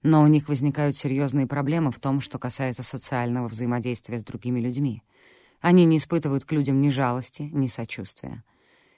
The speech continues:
И это еще самое лучшее из того, что я могу сказать про твою мать. Впрочем, мать Яры, Ло Йен,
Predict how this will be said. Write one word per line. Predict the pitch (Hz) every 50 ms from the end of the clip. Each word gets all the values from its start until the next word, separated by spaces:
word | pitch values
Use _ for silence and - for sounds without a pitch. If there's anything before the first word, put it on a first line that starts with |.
| _ _ -
И | - 143 151
это | 160 160 151 170
еще | 156 156 147 - 151
самое | 139 - - 147 131 110 110 113 117 110
лучшее | 110 110 110 107 - - - 110
из | 110 -
того, | - 117 110 113 143 160
что | - - -
я | 127 123
могу | 120 117 117 117 127
сказать | - - - 120 107 123 117 -
про | - 117 -
твою | - 117 113 110 98
мать. | 92 90 - - - - - _ _ _ _ _ _ _ _ _ _ _ _ _ _ _ _ _ _ _
Впрочем, | _ - - 170 170 175 165 - - 175 170
мать | 165 160 160 151 147 143 -
Яры, | 139 160 196 202 190 139 123
Ло | 120 123 127
Йен, | 127 127 131 143 135 120 113 113 107 -